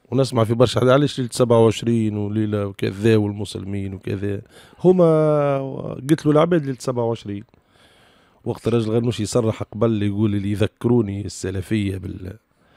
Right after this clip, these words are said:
بصغري، هذوك هما اللي قتلوا جنودنا، واللي قتلوا، آه، أمننا، واللي قتلوا شكري بالعيد، واللي قتلوا محمد البراهمي، هذوك هما".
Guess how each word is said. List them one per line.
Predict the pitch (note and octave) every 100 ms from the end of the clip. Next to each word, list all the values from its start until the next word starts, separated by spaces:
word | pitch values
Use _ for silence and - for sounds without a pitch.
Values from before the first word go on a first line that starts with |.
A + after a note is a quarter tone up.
| _ _ -
بصغري، | - E3+ B2 F#2 - _ _ _ _ _
هذوك | C3+ E3 G#3 G3
هما | G#3+ G3
اللي | F#3
قتلوا | - F3+
جنودنا، | E3 D#3 C3+ A#2+ C3 - _ _ -
واللي | A2 A2
قتلوا، | A#2 - A2+ A#2 A2+
آه، | A2+ A2+ -
أمننا، | B2 A2 G#2+ G#2
واللي | G2+ G2
قتلوا | G#2 G2+ F#2+
شكري | - A2 G#2
بالعيد، | G2 G2 F#2+ F#2
واللي | F#2+
قتلوا | G2 F#2+
محمد | F2 F2+ F2+
البراهمي، | F2 F#2 F#2 F#2+ A#2
هذوك | C3 B2
هما". | G#2+ G2+